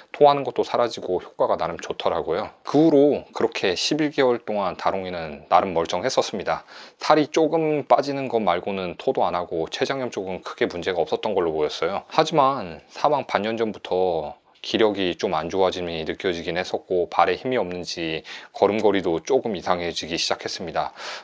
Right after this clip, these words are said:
어, 원래는 안 그랬는데 가족과 떨어지면 끙끙거리는 분리불안 증상이 조금씩 늘어나더라고요. 아마도, 아마도 얼마 남지 않은 자신의 생명을 알고 조금이라도 주인과 같이 있고 싶은 마음,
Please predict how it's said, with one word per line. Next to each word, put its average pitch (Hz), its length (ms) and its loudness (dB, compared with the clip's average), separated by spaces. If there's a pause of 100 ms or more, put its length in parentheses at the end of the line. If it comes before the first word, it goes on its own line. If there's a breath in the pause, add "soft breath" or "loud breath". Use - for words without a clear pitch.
어, 110 240 -4
원래는 151 300 6
안 104 120 2
그랬는데 120 720 2
가족과 - 500 -2
떨어지면 117 640 2
끙끙거리는 123 760 -2
분리불안 98 520 -2
증상이 87 580 -6
조금씩 120 460 -2
늘어나더라고요. 90 800 -2 (400 loud breath)
아마도, 87 1040 -2
아마도 80 500 -4 (460 loud breath)
얼마 104 240 4
남지 92 300 2
않은 113 180 0
자신의 95 400 -2
생명을 123 400 -2
알고 82 500 -2
조금이라도 92 580 -4
주인과 90 520 -2
같이 - 400 -2
있고 - 320 -4
싶은 - 340 -6
마음, 82 460 -6